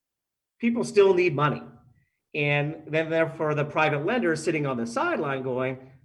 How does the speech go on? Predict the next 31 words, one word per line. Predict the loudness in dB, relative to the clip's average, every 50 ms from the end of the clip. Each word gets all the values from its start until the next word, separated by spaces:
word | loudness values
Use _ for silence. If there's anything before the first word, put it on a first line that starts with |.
| _ _ _
"Well, | -4 -2 0
I | 2 2 2
happen | 2 0 0 0 0 0 0
to | 2
have | 2 4 4 4
a | 2
billion | 2 2 0 0 0 -2 -2 -4
dollars. | -6 -8 -8 -8 -10 -10 -12 -14 -18 -20 _ _ _ _ _ _ _ -14
It's | -10 -6 -2
a, | 0 0 0 -2 -2
and | -2 0 2 2 2 0 -2
if | -4 -4
you | -4 -4
would | -2 -2
like | 0 -2 -2 -2
some | -2 -2 0 0
of | 0 0 -2
it, | -2 -4 -4 -8 -10
you're | -8 -6 -4
gonna | -2 -2 -2 -2
have | -2 -4 -6 -6
to | -8
pay | -8 -6 -6 -6 -6
X," | -10 -14 -16 -16 -20 -20 -20 -20 -20 -20 _ _ _ _ _ -10
right? | -8 -8 -8 -8 -10 -14 -20 -20 -20 _ _ _
Now, | -2 0 0 2
on | 2 0
a | 0
business | 2 0 0 2 2 0 2 2
owner | 2 2 2 0 -2
perspective, | -2 -6 -8 -6 -4 -2 -2 -2 -2 -2 -2 -2 -2 -2 -6